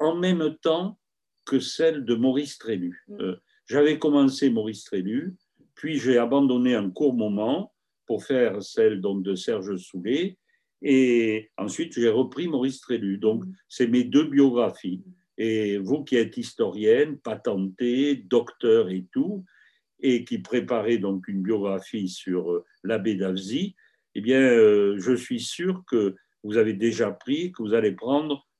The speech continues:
Speaker 1: beaucoup de plaisir. La biographie est un genre particulier, au croisement de,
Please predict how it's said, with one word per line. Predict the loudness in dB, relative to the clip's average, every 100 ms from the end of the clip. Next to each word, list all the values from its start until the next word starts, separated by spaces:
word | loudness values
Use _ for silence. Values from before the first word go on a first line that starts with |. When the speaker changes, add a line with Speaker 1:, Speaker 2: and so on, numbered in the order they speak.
| -4
Speaker 1:
beaucoup | -2 -2
de | -8
plaisir. | -4 -2 0 -2 -2 -2 -4 -14 _ _ -6
La | -2
biographie | 4 6 6 2 0 -2 0
est | 4
un | 4 2
genre | 0 -2 -2 -2 -4 -6
particulier, | -8 -8 -10 -10 -8 -6 -2 0 2 2 2
au | 2
croisement | -2 -4 -2 0 0 2 4 2 0
de, | -2 0 0